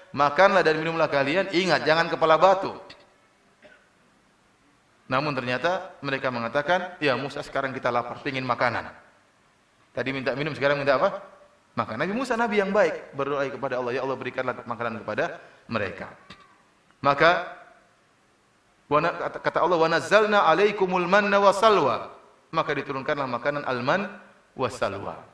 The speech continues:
Adapun al-man, kata Ibnu Abbas radhiyallahu ta'ala anhuma, "Kana al-mannu yanzilu alaihim alal asjar."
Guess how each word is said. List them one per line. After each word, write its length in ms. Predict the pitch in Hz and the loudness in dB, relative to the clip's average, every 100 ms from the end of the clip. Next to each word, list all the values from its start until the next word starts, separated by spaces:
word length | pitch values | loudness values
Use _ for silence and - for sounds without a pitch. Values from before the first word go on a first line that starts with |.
| _ _ _ _ _ _ | _ _ _ _ _ _
Adapun 320 | 143 202 247 | 0 2 4
al-man, 560 | 240 220 262 208 214 175 | 4 6 6 6 2 -2
kata 240 | 175 170 | -2 -2
Ibnu 80 | 165 | -2
Abbas 320 | 151 185 180 | 2 2 2
radhiyallahu 320 | 165 165 156 | 0 -2 -2
ta'ala 200 | 151 147 147 | 0 0 0
anhuma, 240 | 165 135 139 - - | 0 -2 -4 -12 -2
"Kana 320 | 190 220 214 | 4 4 4
al-mannu 400 | 202 190 226 214 | 2 2 0 0
yanzilu 480 | 190 220 175 175 170 | 0 0 0 0 2
alaihim 400 | 165 196 202 190 | 4 2 0 0
alal 240 | 170 165 - | 0 0 0
asjar." 480 | - 123 110 107 | -2 0 -2 -2